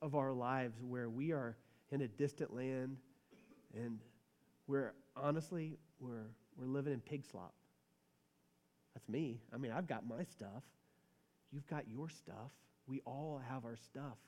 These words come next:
And there's this invitation from Jesus, like, "Come home.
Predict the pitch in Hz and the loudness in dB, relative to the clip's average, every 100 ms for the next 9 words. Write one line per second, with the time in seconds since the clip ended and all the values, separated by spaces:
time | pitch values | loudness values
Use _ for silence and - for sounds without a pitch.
0 | - _ _ _ _ _ _ _ _ _ | -20 _ _ _ _ _ _ _ _ _
1 | _ _ _ _ 127 143 143 139 - 160 | _ _ _ _ 2 4 4 2 -2 0
2 | 160 147 - - 139 151 - 135 123 - | 2 0 -2 -2 -2 -2 0 0 -2 -2
3 | 131 120 - 131 151 113 104 - 104 - | -2 -2 -4 -4 -2 -4 -8 -10 -14 -14
4 | - - 160 156 156 151 - - _ _ | -20 -8 -4 0 0 -2 -8 -20 _ _
5 | _ - 151 160 143 | _ -2 2 4 2